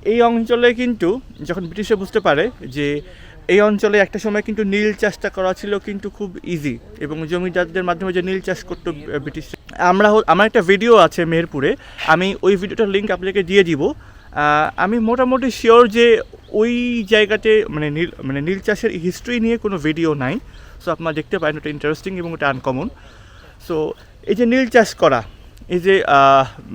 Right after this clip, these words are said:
ব্রিটিশ যে কলোনিজম, কলোনিজমটাকে যে এক্সটেন্ড করা, তারপরে এইটা করতে করতে তারা, ব্রিটিশরা এটা ফিল করে যে তাদের যোগাযোগ করাটা খুব ইম্পর্ট্যান্ট, because এই অঞ্চল থেকে পাট, তারপরে নীল, যোগাযোগের জন্য আসলে ব্রিটিশদের, আহ, প্রয়োজন পড়ে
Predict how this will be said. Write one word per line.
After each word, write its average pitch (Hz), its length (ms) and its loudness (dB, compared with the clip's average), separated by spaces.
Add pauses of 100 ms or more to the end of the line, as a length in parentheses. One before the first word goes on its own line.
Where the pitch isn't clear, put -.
(100)
ব্রিটিশ 180 360 -4
যে 214 60 -10
কলোনিজম, 185 500 0
কলোনিজমটাকে 202 480 -2
যে 202 100 -4
এক্সটেন্ড 220 480 2
করা, 127 300 0 (420)
তারপরে 180 340 0
এইটা 214 300 0
করতে 220 300 -4
করতে 226 280 -2
তারা, 196 300 2
ব্রিটিশরা 202 400 -2
এটা 226 160 4
ফিল 214 200 -2
করে 170 300 4 (180)
যে 165 120 -8
তাদের 165 300 -2
যোগাযোগ 190 380 0
করাটা 202 380 0
খুব 185 200 -2
ইম্পর্ট্যান্ট, 151 600 0 (400)
because 165 320 0 (320)
এই 226 160 4
অঞ্চল 220 420 4
থেকে 147 320 -6 (680)
পাট, 165 320 4 (440)
তারপরে 165 260 -4
নীল, 180 380 2 (300)
যোগাযোগের 202 420 4
জন্য 208 400 0 (320)
আসলে 190 360 0
ব্রিটিশদের, 214 640 0
আহ, 143 360 2
প্রয়োজন 208 380 6
পড়ে 208 320 4